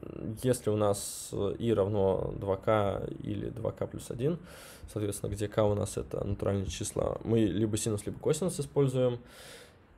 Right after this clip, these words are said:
И получается, что у нас это всё, ну, всё представляется вот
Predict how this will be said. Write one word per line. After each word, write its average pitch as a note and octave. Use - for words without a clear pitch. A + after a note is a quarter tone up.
И C#3+
получается, C#3
что A2
у A2+
нас C3+
это A2+
всё, B2
ну, G2+
всё -
представляется G#2+
вот G2